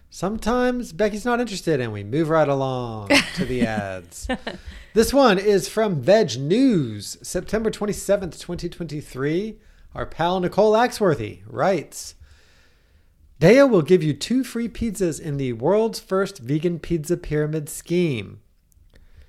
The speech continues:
Speaker 1: So pretty good way to get some bad pizza. Vegan cheese brand Daiya just launched a pyramid scheme to encourage more people to try vegan pizza.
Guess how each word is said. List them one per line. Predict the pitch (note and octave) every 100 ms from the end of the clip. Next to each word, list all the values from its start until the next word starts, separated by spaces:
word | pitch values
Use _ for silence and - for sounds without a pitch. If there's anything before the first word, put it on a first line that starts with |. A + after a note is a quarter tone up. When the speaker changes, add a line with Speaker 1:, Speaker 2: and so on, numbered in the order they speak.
| - _
Speaker 1:
So | - A#2+ A2+ G#2+ -
pretty | - G3+
good | F3+ G#3 F#3
way | G3+ A#3 B3
to | D#3+
get | A2 E3+ F#3
some | - G#2
bad | G2+ D3 D#3+
pizza. | C#3 C3 A2 - - - - - -
Vegan | C3 A3+ A#3+ A3
cheese | - A#3 F3+
brand | A3 G#3
Daiya | F3+ G#3+ G3+
just | E3 -
launched | F3 F#3+ -
a |
pyramid | - F#3 D#3 A#2
scheme | - C#3
to | C3
encourage | A#2+ A2 - F#3+ G3+ F3+
more | D3 E3
people | D#3+ C#3+ D#3
to | E3+
try | D#3+ B2 A2+ B2
vegan | A2+ A2+ D3+ D#3
pizza. | A3+ G#3 A#2+ G2+